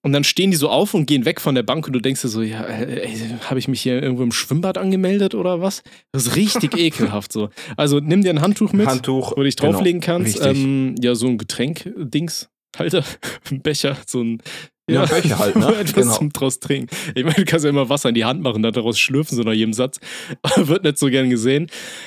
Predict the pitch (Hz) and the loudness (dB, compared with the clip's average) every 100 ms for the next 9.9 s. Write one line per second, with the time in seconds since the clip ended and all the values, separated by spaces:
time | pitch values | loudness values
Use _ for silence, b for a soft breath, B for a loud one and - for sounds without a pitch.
0 | B 110 107 107 113 110 90 98 113 113 | B -2 0 2 0 0 -2 0 0 0
1 | 107 107 143 175 143 151 147 139 - 135 | -2 0 0 2 2 4 2 -2 -4 -2
2 | 156 208 127 107 107 104 113 - 151 - | 0 0 2 2 0 -2 -2 -2 -2 0
3 | 165 - 156 170 151 - 143 135 165 - | -2 0 2 2 -2 0 0 0 -2 -4
4 | 160 147 165 156 170 160 - 120 131 123 | -2 0 2 0 0 -2 -2 -2 -2 -2
5 | 156 - 131 123 120 139 147 127 120 107 | -4 -2 -2 0 0 0 0 2 0 2
6 | 110 170 208 135 120 117 120 - 135 151 | 0 0 0 0 0 0 -2 -2 0 -2
7 | 202 180 156 135 117 110 139 131 131 135 | -2 -4 -2 -4 -4 -2 0 0 0 -2
8 | 143 131 117 117 - 113 110 - 113 - | -2 0 2 2 0 0 0 -2 -4 -2
9 | 127 139 110 104 107 101 107 - | 0 2 2 2 0 0 0 -2